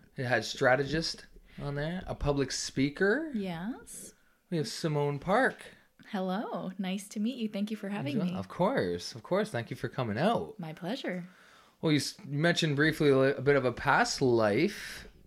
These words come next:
Speaker 2: Hmm.
Speaker 1: I usually like to let the guest do their own bio.
Speaker 2: Okay.
Speaker 1: Their own little origin story.
Speaker 2: Hmm.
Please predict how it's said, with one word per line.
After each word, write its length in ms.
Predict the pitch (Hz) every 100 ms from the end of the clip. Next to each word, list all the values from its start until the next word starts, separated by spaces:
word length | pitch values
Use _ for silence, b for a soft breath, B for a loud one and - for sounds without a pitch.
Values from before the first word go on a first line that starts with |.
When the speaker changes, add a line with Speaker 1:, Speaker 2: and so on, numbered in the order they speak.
| - -
Speaker 2:
Hmm. 600 | 202 190 180 175 175 175
Speaker 1:
I 60 |
usually 280 | 117 135 135
like 300 | 123 113 107
to 560 | - 127 110 104 101 139 - _ _ _ _ _ -
let 320 | 117 113 107
the 80 | 107
guest 520 | 110 104 104 - -
do 140 | 110
their 180 | 104 104
own 180 | 104 101
bio. 420 | 95 92 95 147 - -
Speaker 2:
Okay. 540 | 180 175 - 170 202 339
Speaker 1:
Their 140 | 107
own 160 | 104 107
little 340 | 101 95 92 -
origin 380 | 107 104 101 101
story. 460 | - - 95 135 180 - -
Speaker 2:
Hmm. 560 | 247 226 190 170 175